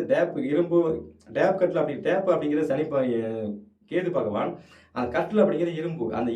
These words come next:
இரண்டையும் ஒரு சேர சமந்திருக்கிற அந்த டேப்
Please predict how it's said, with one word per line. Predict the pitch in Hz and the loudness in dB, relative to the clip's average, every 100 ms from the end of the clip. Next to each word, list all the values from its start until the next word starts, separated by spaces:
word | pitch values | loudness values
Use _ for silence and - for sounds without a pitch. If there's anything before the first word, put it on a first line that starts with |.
| 151 | -4
இரண்டையும் | 180 180 180 185 139 | -4 -4 -4 -4 -2
ஒரு | 165 165 | -2 2
சேர | 175 175 147 | 4 4 2
சமந்திருக்கிற | 147 143 143 147 160 - - - _ 123 | -2 -4 -4 -2 -2 -2 -10 -20 _ -6
அந்த | 151 151 - | -4 -6 -2
டேப் | 170 196 | 0 0